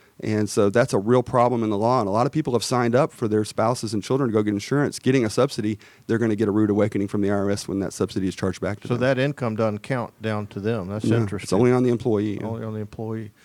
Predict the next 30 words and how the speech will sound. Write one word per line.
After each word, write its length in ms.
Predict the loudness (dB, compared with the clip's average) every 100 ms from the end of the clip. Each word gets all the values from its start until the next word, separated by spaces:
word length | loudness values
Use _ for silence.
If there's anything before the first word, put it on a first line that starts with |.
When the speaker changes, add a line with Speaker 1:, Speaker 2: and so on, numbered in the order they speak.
| -20 -20 -20 _ 0
Speaker 2:
Now, 220 | 2 2
if 200 | 2 2
a, 260 | 4 6 4 _ -6
if 200 | -4 0
I, 220 | 0 0 -2
if 160 | -4 -4
I'm 160 | 0
an 60 | 0
employer 640 | 0 2 4 4 4 2
under 240 | 0 -2 -2
the 120 | -4
fifty 460 | 0 0 2 0 0
and 100 | 0
I 120 | 2
do 260 | 2 2
offer 340 | 2 -2 0 -2
a 60 |
group 300 | 0 -4 -4
policy, 560 | -4 -2 -2 -2 -4 -4
I, 80 | -4 _ -20 -20 -2
that 200 | 2 2
policy's 460 | 2 4 4 2 -2
gotta 220 | 0 -2
cover 560 | 2 2 4 4 2 0 -2
everything 520 | -2 -2 -2 -4 -4
now. 280 | -6 -6 -10 _ _
Speaker 1:
It, 300 | -2 -2 0
it 140 | 0 2
has 200 | -2 0
to 120 | -6